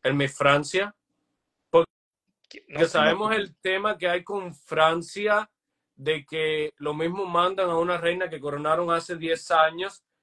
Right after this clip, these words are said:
Speaker 1: que envían a una que van a coronar a-, de aquí a cinco años, y yo creo que de cierta forma eso no genera una, o sea, eso no, no tienen como una estabilidad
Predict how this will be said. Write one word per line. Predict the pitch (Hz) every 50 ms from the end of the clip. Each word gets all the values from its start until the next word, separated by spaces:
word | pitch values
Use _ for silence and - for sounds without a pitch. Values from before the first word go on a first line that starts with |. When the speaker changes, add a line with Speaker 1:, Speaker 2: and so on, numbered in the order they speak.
| _ _ _
Speaker 1:
que | - 151
envían | 147 147 143 147 160 170 180 180 175
a | 165 160
una | 165 170 180 180
que | 160 160
van | 156 156 160 165
a | 165
coronar | 160 165 165 160 160 156 160 160
a-, | 160 170 170 _
de | _ 143 139
aquí | 139 135 - 143 156
a | 160 165 156
cinco | - - - 165 160 165 147 - 160 156 147
años, | 147 147 160 165 180 202 208 - - _ _ _ _ _ _ _
y | - 143 151 143
yo | 151 165 160
creo | 165 180 190 202 -
que | 208
de | 185 175
cierta | 165 - - 170 170 170 - 208 190 180
forma | - - 170 170 170 185 196 190 180 160
eso | 151 - - 180
no | 170 165 160 160
genera | 170 175 165 156 151 156 160 175 170
una, | 160 160 165 180 180 170 165 135
o | 135
sea, | - 170 160 143
eso | - - 160
no, | 156 160 156 156
no | 160 147 151 147
tienen | 160 165 180 180
como | 180 175 160 147
una | 151 165 175
estabilidad | 175 - - 165 143 135 139 135 139 139 139 147 156 180 -